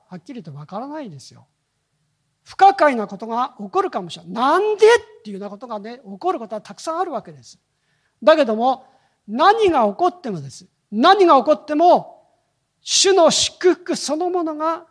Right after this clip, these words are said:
私を生かすんだ。私を恵むんだ。私を豊かにするんだ。私に全ての必要を神様は満たしてくださるんだっていう信仰に立って生きること。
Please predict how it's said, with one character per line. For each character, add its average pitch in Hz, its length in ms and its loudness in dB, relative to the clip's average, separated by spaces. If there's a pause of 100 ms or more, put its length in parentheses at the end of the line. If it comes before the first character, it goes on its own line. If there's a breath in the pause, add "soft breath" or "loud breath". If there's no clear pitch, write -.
(120)
私 202 460 -8
を 277 260 -4
生 180 100 -20
か 254 180 -8
す - 160 -18
ん 143 100 -20
だ。 156 220 -20 (880)
私 269 540 0
を 339 160 0
恵 254 280 -6
む 370 300 0
ん 311 100 -4
だ。 240 140 -2
私 277 400 -8
を 330 260 0 (260 soft breath)
豊 330 320 -4
か 247 140 -4
に 214 100 -10
す - 200 -20
る 311 120 -14
ん 285 120 -14
だ。 262 200 -14 (140)
私 285 320 0
に 285 140 -8
全 392 360 -4
て 370 120 -8
の 254 100 -8
必 - 260 -16
要 285 140 -4
を 311 300 -4 (240)
神 320 240 -4
様 247 200 -12
は 220 60 -10
満 233 160 -12
た 370 160 -4
し 359 40 -10
て 311 100 -18
く 233 100 -12
だ 247 80 -10
さ 285 160 -14
る 262 100 -16
ん 208 60 -16
だ 240 100 -8
っ 262 140 -10
て - 80 -12
い 277 60 -6
う 240 40 -6
信 247 300 -10
仰 262 120 -10
に 247 40 -18
立 262 80 -14
っ 269 80 -14
て - 80 -18
生 165 100 -18
き 262 120 -18
る 233 80 -16
こ 175 100 -18
と。 220 240 -14